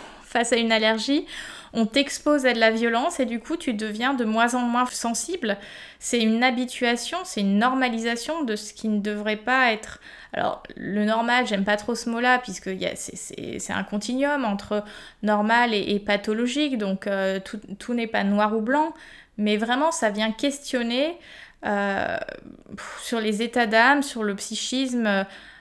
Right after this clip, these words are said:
euh, des uns et des autres, euh, dans cette société dans laquelle on évolue tous. Le troisième point que je souhaitais aborder, c'est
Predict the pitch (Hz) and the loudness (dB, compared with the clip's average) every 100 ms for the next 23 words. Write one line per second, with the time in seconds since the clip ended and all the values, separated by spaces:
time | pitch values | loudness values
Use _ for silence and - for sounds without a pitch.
0 | - 202 196 196 220 220 240 214 208 202 | -6 0 0 2 2 4 2 2 0 0
1 | 233 294 - 214 202 185 190 202 208 208 | 2 0 0 0 2 2 0 0 0 -2
2 | 208 214 208 202 262 262 202 196 214 202 | -4 -6 -4 -4 -2 0 0 0 -2 0
3 | 196 196 190 185 180 277 - - - - | 0 0 -2 -4 -6 -6 -6 -8 -14 -18
4 | _ - - 214 214 - 302 302 285 294 | _ -12 -2 -2 0 4 6 6 2 2
5 | 381 311 226 - 240 247 330 254 233 214 | 2 2 -2 0 -2 2 4 4 2 2
6 | 262 370 - 214 | 0 0 -2 -2